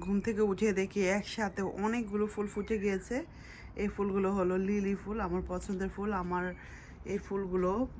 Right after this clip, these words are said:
ইয়েলো কালার। আর এই গাছগুলো আমার কাছে আট থেকে দশ বছর আছে, একবার লাগিয়েছিলাম। আর এটা বারে বারেই হচ্ছে, তার সাথে সাথে এগুলি,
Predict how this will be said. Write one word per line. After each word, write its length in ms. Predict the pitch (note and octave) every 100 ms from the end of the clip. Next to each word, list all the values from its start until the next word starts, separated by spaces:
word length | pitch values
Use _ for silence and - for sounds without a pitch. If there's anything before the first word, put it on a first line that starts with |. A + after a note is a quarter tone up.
| -
ইয়েলো 300 | G3+ G3+ G#3+
কালার। 400 | G#3+ G3 G3 C#4+ C4 G3+
আর 220 | F3 E3+ F3
এই 180 | F3 F#3+
গাছগুলো 460 | F3 E3+ E3 F3 F3
আমার 200 | E3 E3+
কাছে 340 | F3 F#3 F3 E3+ - - - - - -
আট 220 | F#3+ F#3 -
থেকে 180 | F#3 F#3
দশ 220 | F3+ F#3 F3+
বছর 280 | F#3+ G3+ F#3+
আছে, 240 | E3+ G#3
একবার 300 | G3 E3+ G3
লাগিয়েছিলাম। 720 | G3 G3 F#3 F3+ - G3+ G#3+
আর 140 | F3 E3+
এটা 160 | E3+
বারে 260 | D#3 E3+ F#3
বারেই 240 | F#3 F#3+
হচ্ছে, 460 | F#3 E3+ - G#3+ B3 - - - -
তার 180 | F#3 F#3
সাথে 300 | G#3+ F#3+ F#3
সাথে 280 | F#3+ G3
এগুলি, 440 | F3+ E3+ E3 F3+